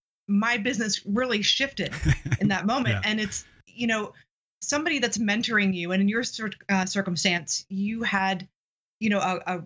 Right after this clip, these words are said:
Speaker 1: close relationship with somebody, but they helped you see a blind spot.
Speaker 2: Yeah,
Speaker 1: It
Speaker 2: yeah.
Speaker 1: triggered something
Speaker 2: It
Speaker 1: in
Speaker 2: did,
Speaker 1: you.
Speaker 2: it did.
Speaker 1: And so,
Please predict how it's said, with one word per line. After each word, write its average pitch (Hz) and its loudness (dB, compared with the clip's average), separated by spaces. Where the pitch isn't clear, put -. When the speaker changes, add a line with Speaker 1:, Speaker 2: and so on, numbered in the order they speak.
Speaker 1:
close 220 -2
relationship 202 2
with 202 -2
somebody, 196 2
but 202 0
they 202 2
helped 202 -6
you 208 2
see 233 -2
a 185 0
blind 170 2
spot. - 0
Speaker 2:
Yeah, 190 2
Speaker 1:
It - -4
Speaker 2:
yeah. - 2
Speaker 1:
triggered 208 0
something 180 0
Speaker 2:
It 160 0
Speaker 1:
in 107 4
Speaker 2:
did, 135 2
Speaker 1:
you. 101 -8
Speaker 2:
it 87 -6
did. 107 0
Speaker 1:
And 196 2
so, 196 0